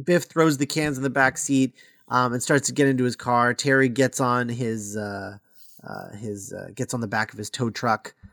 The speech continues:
uh, and starts driving away as Biff sees Lorraine and her good friend Babs, uh, come out of the dress shop, um, next to the,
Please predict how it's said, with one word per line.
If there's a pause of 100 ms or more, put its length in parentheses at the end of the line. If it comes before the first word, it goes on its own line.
(260)
uh,
and
starts
driving
away (240)
as
Biff
sees
Lorraine (320)
and
her
good
friend
Babs, (640)
uh, (120)
come
out
of
the
dress
shop, (720)
um,
next
to
the,